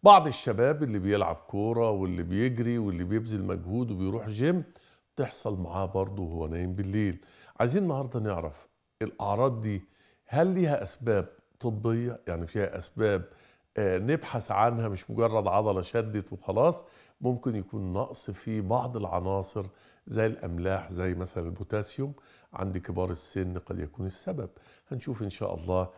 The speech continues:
هذا بإذن الله تعالى. أول أسباب ال-، التقلص وتشنج العضلات ليلًا هو حاجة العضلات للاستطالة.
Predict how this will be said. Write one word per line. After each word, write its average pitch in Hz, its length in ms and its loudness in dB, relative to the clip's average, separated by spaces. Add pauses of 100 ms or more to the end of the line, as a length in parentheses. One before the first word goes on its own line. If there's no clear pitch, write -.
(120)
هذا 87 580 -2
بإذن 110 280 -2
الله 82 180 0
تعالى. - 360 -10 (560)
أول 185 420 8
أسباب 123 680 4 (200)
ال-، 90 1000 -2
التقلص 101 680 -4
وتشنج 101 560 -4
العضلات 87 540 -2
ليلًا 135 380 -2 (440)
هو 131 440 6 (420)
حاجة 113 640 0
العضلات 117 600 0
للاستطالة. 95 920 -4